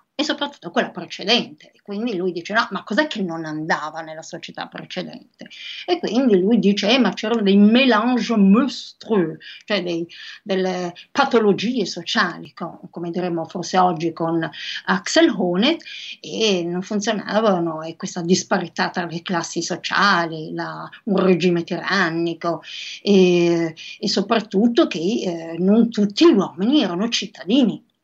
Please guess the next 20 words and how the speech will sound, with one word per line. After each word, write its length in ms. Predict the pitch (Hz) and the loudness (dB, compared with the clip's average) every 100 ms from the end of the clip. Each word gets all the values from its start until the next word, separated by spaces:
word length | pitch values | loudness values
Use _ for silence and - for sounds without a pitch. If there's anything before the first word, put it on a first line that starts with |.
| _ _ _ _ _ _ - - | _ _ _ _ _ _ -14 -10
Ecco 380 | 247 240 - 240 | -8 -8 -6 -6
che 160 | 240 254 | -2 -2
allora, 720 | 233 202 151 147 185 277 - | -2 -2 -4 -4 -2 0 -2
eh, 300 | 175 156 147 | -8 -10 -10
bisogna, 880 | 165 190 254 190 151 151 175 247 - | -4 0 2 0 -4 -4 0 0 0
eh, 300 | 180 170 156 - - - - | -6 -8 -10 -14 -14 -12 -10
eh, 300 | - 180 170 | -2 0 4
riscrivere, 960 | 190 311 - - 311 311 214 175 165 170 | 6 6 4 2 2 4 2 2 2 2
ripensare 920 | 202 240 277 240 - - 185 170 165 | 0 0 2 2 0 0 0 -2 -8
alla 260 | 165 170 160 | -12 -12 -12
società, 640 | - 165 - 170 160 160 | -12 -12 -10 -12 -10 -2
riorganizzarla 1500 | 180 294 302 262 208 190 202 180 170 160 165 151 156 175 262 - - | 2 6 6 6 4 4 4 2 -2 -6 -6 -8 -6 0 0 -2 -14
su 220 | - - | -14 0
una 340 | 311 233 202 - _ _ - | 2 4 0 -4 _ _ -4
Costituzione, 1040 | 320 - - - 311 - - 180 165 196 | -2 -2 -4 -4 -4 -4 0 0 0 -4
lui 120 | 269 | -2
dice 200 | 196 190 | -2 0
una 160 | 254 240 | -2 -2
Costituzione 800 | 302 240 254 240 233 - 220 196 | -4 -2 -2 0 0 2 2 4
universale. 960 | 185 180 170 170 - - 131 131 - | 4 4 2 -4 -6 -6 -6 -8 -14